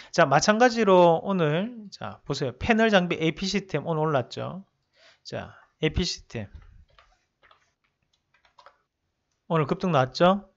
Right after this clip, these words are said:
에스에프에이. 음, 음, 음.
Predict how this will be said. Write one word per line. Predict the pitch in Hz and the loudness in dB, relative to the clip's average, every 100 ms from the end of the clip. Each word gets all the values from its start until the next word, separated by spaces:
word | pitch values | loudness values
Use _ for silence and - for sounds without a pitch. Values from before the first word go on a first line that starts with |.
| _ | _
에스에프에이. | 147 - 180 - - 101 - _ _ _ _ _ _ _ _ _ _ _ _ _ _ _ _ _ _ _ _ _ _ _ _ - _ _ _ _ _ _ _ - | -4 2 2 2 -2 -2 -10 _ _ _ _ _ _ _ _ _ _ _ _ _ _ _ _ _ _ _ _ _ _ _ _ -20 _ _ _ _ _ _ _ -14
음, | 160 | -14
음, | 156 147 | -14 -14
음. | 143 139 135 131 | -10 -8 -6 -8